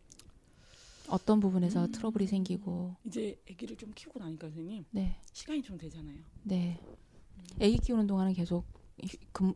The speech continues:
Speaker 1: 일을 안 하셨나요?
Speaker 2: 아니, 했어요.
Speaker 1: 어.
Speaker 2: 이제 한 사 세, 해, 이후에 한 사 세부터 했는데,
Speaker 1: 음.
Speaker 2: 칠 세까지는 그냥 그래도 아기 아빠랑 괜찮은데,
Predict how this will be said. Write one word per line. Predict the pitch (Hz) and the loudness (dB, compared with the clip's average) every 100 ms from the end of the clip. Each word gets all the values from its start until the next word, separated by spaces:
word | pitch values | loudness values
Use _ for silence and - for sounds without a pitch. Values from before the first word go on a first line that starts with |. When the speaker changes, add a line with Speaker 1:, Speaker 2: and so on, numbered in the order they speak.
| - | 0
Speaker 1:
일을 | 190 196 | 0 0
안 | 180 175 | 2 0
하셨나요? | 185 180 - 175 196 226 - | 0 0 0 0 -2 -6 0
Speaker 2:
아니, | 302 269 | 2 2
했어요. | - 254 - - - - | 0 -2 -4 -6 -8 -4
Speaker 1:
어. | 190 190 | -2 0
Speaker 2:
이제 | 196 | 2
한 | 202 190 196 | 2 0 -2
사 | - - - - | -6 0 0 0
세, | 220 | -10
해, | 254 - | -12 -10
이후에 | 196 190 208 | -8 -4 -6
한 | 208 | -6
사 | 214 240 | -10 -10
세부터 | 240 214 226 | 0 0 0
했는데, | 240 233 247 240 - | -10 -10 -10 -12 -4
Speaker 1:
음. | 220 214 208 - - - | -2 -2 -6 -12 -20 -16
Speaker 2:
칠 | - 330 | -12 -10
세까지는 | 330 349 349 277 247 233 214 214 214 175 160 - - _ _ _ _ _ _ _ - - | -8 -8 -6 -8 -6 -10 -10 -10 -10 -10 -12 -16 -20 _ _ _ _ _ _ _ -20 -10
그냥 | 240 240 220 - | -4 -4 -4 -8
그래도 | - 220 202 190 | -2 -2 -2 -6
아기 | - 165 | -4 -6
아빠랑 | 202 190 180 | -6 -6 -4
괜찮은데, | 170 160 190 160 156 220 165 | -4 -4 -4 -4 -4 -4 -4